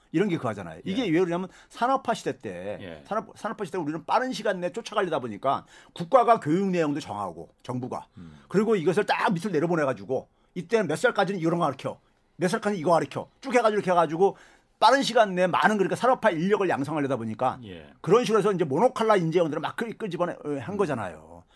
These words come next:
Speaker 1: 그 저희 대학 졸업할 때만 하더라도 그 다 똑같은 애들이 나갔는데도 그냥 다 취업이 됐던 거예요. 그 당시에는요.
Speaker 2: 음.
Speaker 1: 예, 산업화 시대이기 때문에.
Speaker 2: 예.
Speaker 1: 근데 지금은,
Speaker 2: 음.
Speaker 1: 지금은 제조업의 종사자가 십육 프로 뿐이 안, 안 되는 이런 시대로 더
Speaker 2: 음,
Speaker 1: 떨어졌단
Speaker 2: 음.
Speaker 1: 말이에요.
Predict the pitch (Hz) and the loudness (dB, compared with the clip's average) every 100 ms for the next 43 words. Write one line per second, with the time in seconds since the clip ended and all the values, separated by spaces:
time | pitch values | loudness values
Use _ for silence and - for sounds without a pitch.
0 | _ 190 139 196 190 120 147 139 - 120 | _ -2 2 2 4 2 2 0 -4 -4
1 | 113 101 92 90 127 117 - - - - | -4 -8 -8 -8 -6 -6 -8 -20 -16 -12
2 | - 320 302 320 262 233 147 165 135 131 | -10 -8 2 4 4 2 2 2 2 2
3 | 117 110 160 196 170 180 - _ - 302 | -2 -4 -4 2 6 4 4 _ -6 4
4 | 277 269 165 147 107 104 135 117 98 82 | 4 4 -2 -2 -2 -2 -4 -4 -6 -12
5 | 76 80 - - 101 85 _ - 117 220 | -14 -20 -20 -20 -20 -20 _ -14 -2 0
6 | 226 180 - 101 - 78 - 90 78 73 | 0 -2 -4 -8 -12 -20 -16 -14 -14 -18
7 | _ _ 139 131 147 180 139 104 104 101 | _ _ -12 -8 -2 0 0 -4 -6 -8
8 | - _ _ - 160 185 - 139 175 151 | -12 _ _ -10 -6 -6 -4 -2 -2 -2
9 | 143 123 127 113 98 85 90 - _ - | -4 -4 -8 -8 -8 -10 -12 -14 _ -14
10 | 226 247 - 180 139 101 92 104 131 127 | -8 -8 -8 -8 -6 -6 -6 -4 -2 -2
11 | 113 123 - 190 131 - 87 170 165 127 | -4 -4 -2 -4 -4 -8 -8 -6 -6 -6
12 | 98 82 78 | -8 -12 -14